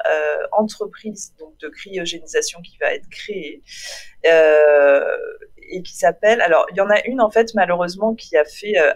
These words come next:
un scandale et c'était assez attendu d'ailleurs, de, je suis assez étonnée de ne pas avoir trouvé plus d'histoires comme ça, mais on était dans les débuts et en fait, euh, je, je pense qu'à l'époque, tu sais, on était aussi à une époque où la science-fiction,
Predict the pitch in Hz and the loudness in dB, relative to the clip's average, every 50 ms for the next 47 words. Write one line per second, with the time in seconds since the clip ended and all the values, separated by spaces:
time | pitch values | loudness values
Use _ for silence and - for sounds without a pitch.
0 | - 160 165 165 - - - - 240 233 208 180 180 180 185 190 - 165 165 165 | -2 -6 -6 -6 -6 -6 -4 -2 0 2 2 2 2 2 0 -2 -8 -10 -10 -10
1 | - - - 160 156 156 156 - 160 147 - - 185 185 - - 233 208 - - | -12 -12 -10 -10 -12 -12 -12 -10 -10 -2 0 0 0 0 0 2 2 2 0 -2
2 | 190 175 175 175 185 220 208 170 151 156 175 185 175 151 147 151 - - - 151 | -6 -8 -10 -10 -12 -6 -4 -2 -2 -2 -2 -4 -4 -6 -8 -8 -8 -8 -6 -6
3 | 165 - - 208 - - 185 175 185 214 214 - - 165 - 190 190 190 196 196 | -6 -6 -8 -12 -14 -16 -16 -12 -12 -12 -12 -12 -16 -6 -2 -2 0 0 0 -4
4 | 196 - 185 175 180 - - 220 208 196 180 180 - - 170 - - 156 160 - | -6 -10 -14 -14 -14 -16 -14 -14 -12 -10 -10 -8 -6 -4 -6 -6 -6 -10 -10 -8
5 | - 190 208 - - - - - - - - _ _ - 175 175 131 196 214 220 | -8 -8 -8 -8 -12 -16 -18 -18 -18 -20 -20 _ _ -4 -4 -2 -2 0 2 0
6 | 226 226 269 254 233 226 214 214 220 214 214 214 202 180 202 226 294 - _ _ | 0 0 0 0 2 2 2 2 0 -2 -4 -6 -8 -8 -12 -16 -16 -18 _ _
7 | _ _ _ _ 180 180 175 175 180 - 240 247 262 254 - - - 165 160 160 | _ _ _ _ -2 0 0 0 2 2 2 2 2 0 -2 0 2 2 2 2
8 | 160 160 - - - _ _ _ _ _ - - - 214 220 262 294 - - 214 | -2 -6 -12 -16 -20 _ _ _ _ _ -6 -4 -4 -2 -2 -2 -2 0 -2 -2
9 | 196 180 180 180 202 208 240 240 - - - - - - - 208 214 185 160 170 | -2 -2 -4 -2 -2 -2 -2 -2 -6 -12 -16 -14 -10 -8 -8 -8 -8 -10 -12 -12
10 | - 165 160 - - 214 214 190 160 156 - 190 190 190 190 185 156 160 - - | -10 -6 -6 -4 -4 -4 -4 -6 -8 -6 -6 -6 -6 -6 -4 -4 -2 -2 -2 -4
11 | 190 196 - - 175 175 - - 196 | -8 -10 -12 -14 -12 -12 -12 -10 -10